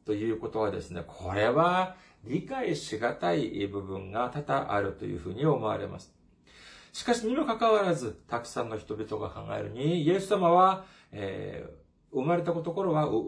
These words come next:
馬小屋であるというふうに、たくさんの方が考えられておりますけれども、その理由は、あ、何でしょうか？ルカの福音書を見てみますとですね、ルカの福音書に、に、あ、二章七節を見てみましょうか。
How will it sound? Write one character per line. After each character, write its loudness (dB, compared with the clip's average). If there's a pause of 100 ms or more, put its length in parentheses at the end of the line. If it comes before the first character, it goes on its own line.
馬 2
小 2
屋 2
で 2
あ 6
る -2 (460)
と -6
い -6
う -6
ふ -10
う -8
に、 -8
た -12
く -20
さ -10
ん -6
の -12
方 -12
が -
考 -8
え -4
ら -6
れ -8
て -6
お 0
り -6
ま -8
す -14
け -8
れ -4
ど -8
も、 -8 (380)
そ -2
の 6
理 0
由 4
は、 0
あ、 -8
何 -8
で -4
し -12
ょ -8
う -12
か？ -20 (1300)
ル 8
カ 2
の 2
福 -2
音 4
書 4
を 0
見 -6
て -4
み -8
ま -6
す -10
と -20
で 0
す -10
ね、 -4
ル -2
カ -2
の -2
福 -10
音 -8
書 -10
に、 -10 (100)
に、 -2
あ、 2
二 2
章 2
七 -2
節 -6
を 0
見 -6
て -4
み -8
ま -6
し -8
ょ -6
う -12
か。 -10